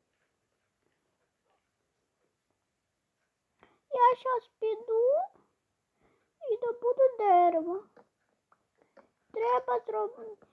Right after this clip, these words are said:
взяти, зробити печку, тому що в мене вже почти два стака, е, камня. Ось один стак і ще шістдесят два. Я йду щас. Е,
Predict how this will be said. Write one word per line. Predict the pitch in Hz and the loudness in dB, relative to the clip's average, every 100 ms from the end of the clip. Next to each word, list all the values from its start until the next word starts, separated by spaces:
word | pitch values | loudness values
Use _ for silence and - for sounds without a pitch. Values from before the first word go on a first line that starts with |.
| _ _ | _ _
взяти, | 466 392 440 453 508 - 480 403 | -6 -4 2 2 2 0 -4 -4
зробити | 392 381 427 453 466 | -4 -6 -4 -4 -4
печку, | 440 480 523 - 508 | -4 -2 -2 -2 -4
тому | 480 403 427 | 0 0 0
що | 453 | -2
в | 466 | -6
мене | 466 466 453 440 | -6 -4 -4 -4
вже | 427 440 427 - _ _ _ | -4 -4 -6 -8 _ _ _
почти | 440 440 - - 466 466 440 | -6 -6 -6 -4 2 2 2
два | 440 453 | 0 0
стака, | - - - 415 381 370 - 370 349 - _ _ - | 0 -10 -4 0 2 0 -2 -6 -6 -8 _ _ -4
е, | 339 330 320 294 294 - - _ | 4 6 8 6 2 -4 -14 _
камня. | - 339 320 294 262 262 294 _ _ _ _ _ - | -6 0 2 2 0 -2 -6 _ _ _ _ _ -8
Ось | 494 - | -6 0
один | 453 440 440 494 587 | 2 2 2 -4 -4
стак | - 440 381 - _ _ | -6 -2 -2 -4 _ _
і | 381 | -4
ще | 381 - 453 | -4 -4 -6
шістдесят | - 392 381 359 403 392 320 | -2 -4 -4 -6 -4 -2 -4
два. | 269 247 240 262 - _ _ _ _ _ _ _ _ _ _ _ _ _ _ | -6 -8 -8 -10 -12 _ _ _ _ _ _ _ _ _ _ _ _ _ _
Я | 440 453 466 | -6 -2 -2
йду | 403 403 392 453 494 | -4 -4 -2 0 0
щас. | - 453 427 440 466 - - _ _ _ _ _ _ _ _ - | -2 -2 0 0 -2 -8 -20 _ _ _ _ _ _ _ _ 0
Е, | 453 480 480 392 269 | 4 6 8 6 2